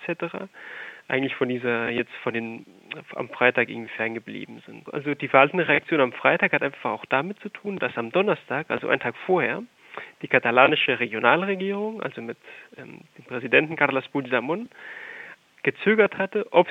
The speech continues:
sie überhaupt diese Unabhängigkeitserklärung, also auf diese Unabhängigkeitserklärung zusteuert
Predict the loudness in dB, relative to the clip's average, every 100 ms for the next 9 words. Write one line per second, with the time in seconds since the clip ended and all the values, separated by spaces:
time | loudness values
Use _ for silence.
0 | 0 2 4 4 2 -6 -6 -4 2 2
1 | 2 -2 4 4 6 0 -4 -2 -2 -2
2 | -6 -8 -8 -8 -6 -8 -8 -6 -2 0
3 | 0 -2 -2 -4 -2 -2 -4 -8 -8 -10
4 | -10 -4 -4 -2 -4 -6